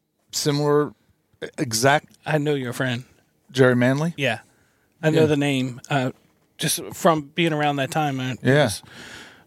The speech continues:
Speaker 2: but, um,
Speaker 1: It was so scary, but, you know, <clears throat> if, if, you know, and I, I know Jerry's wife too, and I feel so bad for her because at the time they were treating it,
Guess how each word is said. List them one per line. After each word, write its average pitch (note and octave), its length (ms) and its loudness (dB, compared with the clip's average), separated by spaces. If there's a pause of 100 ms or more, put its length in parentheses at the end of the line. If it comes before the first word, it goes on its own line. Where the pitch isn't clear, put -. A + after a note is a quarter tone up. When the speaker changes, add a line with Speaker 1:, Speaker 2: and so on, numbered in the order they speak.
Speaker 2:
but, C#3+ 180 0
um, C#3 320 -4 (100)
Speaker 1:
It C#3 140 2
was B2 140 -2
so D3 200 2
scary, C3+ 520 2
but, A2+ 340 0
you C#3 80 -2
know, A#2 220 2 (540)
<clears throat> - 580 -20
if, C3+ 560 0
if, C3+ 360 -2 (300)
you D3 120 -4
know, A#2 180 2
and A#2+ 80 0
I, C3 280 0
I C#3 80 -2
know B2 220 0
Jerry's A#2 360 2
wife B2+ 320 4 (540)
too, C#3 320 4
and G#2+ 320 0
I A#2+ 120 -2
feel B2+ 260 0
so B2+ 180 0
bad C3 320 4
for A#2 180 0
her A2 40 4
because A2 560 0
at - 140 -8
the - 100 -10
time C#3+ 380 2
they A2 80 -2
were A2 80 -4
treating A2+ 400 -2
it, G#2+ 180 -2